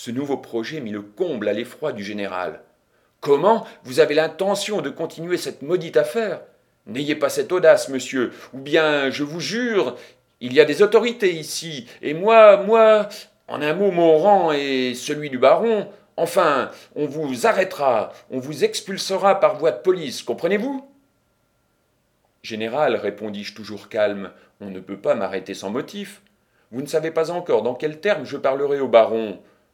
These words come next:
Vous vous inquiétez inutilement. » « Pardieu, pardieu, Alexis Ivanovitch,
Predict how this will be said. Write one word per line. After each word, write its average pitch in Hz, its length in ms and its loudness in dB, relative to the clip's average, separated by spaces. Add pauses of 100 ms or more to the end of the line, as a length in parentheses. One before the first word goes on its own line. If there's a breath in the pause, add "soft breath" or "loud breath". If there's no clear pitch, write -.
Vous 101 100 -14
vous 95 180 -10
inquiétez 92 480 -12
inutilement. » « 196 880 -8 (880)
Pardieu, 131 580 -4
pardieu, 151 560 2
Alexis 143 400 0
Ivanovitch, 139 640 -4